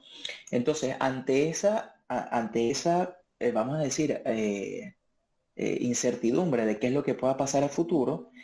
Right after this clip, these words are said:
el mercado tuvo este movimiento bajista, ¿verdad? Que cayó justamente hasta el, hasta los mínimos de la, de la vela semanal, que fue en los cuatrocientos cuatro dólares.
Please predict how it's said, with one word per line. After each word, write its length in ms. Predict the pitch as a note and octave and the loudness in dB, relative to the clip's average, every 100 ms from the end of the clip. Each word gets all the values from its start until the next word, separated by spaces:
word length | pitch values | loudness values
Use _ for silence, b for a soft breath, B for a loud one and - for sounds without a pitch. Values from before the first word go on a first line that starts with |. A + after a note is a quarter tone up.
| B | B
el 140 | - D3+ | 0 0
mercado 600 | F3+ F#3 F3+ C3 C3+ D#3+ | 0 0 2 2 2 0
tuvo 480 | - B2 C3+ D#3 - | 2 2 2 -2 -2
este 280 | A#2 - C#3+ | -4 0 -2
movimiento 720 | C#3+ A2 G#2+ G#2 G#2 G#2 B2+ | 0 -2 -2 -2 -2 -4 -2
bajista, 680 | D3 - E3+ - C#3+ E3 b b b | -4 0 -2 0 -4 -4 b b b
¿verdad? 480 | - A2+ G#2 A2+ - | -2 0 4 2 0
Que 140 | - A#2+ | -4 0
cayó 340 | A#2+ A2+ C3+ | 2 2 2
justamente 600 | C3+ C3+ - C#3+ C#3 A#2+ | 0 -2 -2 0 0 0
hasta 180 | C#3 - | -2 0
el, 180 | B2+ G2+ | 0 2
hasta 240 | A2 - A2 | -2 -2 0
los 180 | G#2+ A#2 | 0 0
mínimos 460 | C#3 C#3 C3+ D3+ | 0 2 2 0
de 120 | A#2 G#2+ | 0 2
la, 200 | G2+ - | 2 0
de 120 | G#2 | -2
la 120 | G#2 | 0
vela 260 | G2+ A2+ A#2+ | 2 2 2
semanal, 540 | - D#3 F#3+ F3+ F3+ - _ _ | 0 -2 0 -2 -4 -10 _ _
que 120 | D#3 | -6
fue 220 | - C3+ | -2 0
en 80 | D3+ | 0
los 140 | F3 - | -2 -2
cuatrocientos 800 | A#2+ A2+ A2 - A2 G2 A#2 - | -2 -2 -4 0 0 0 -4 -2
cuatro 360 | B2 G2 G#2+ | -2 0 0
dólares. 320 | F#2+ - - | 0 -2 -6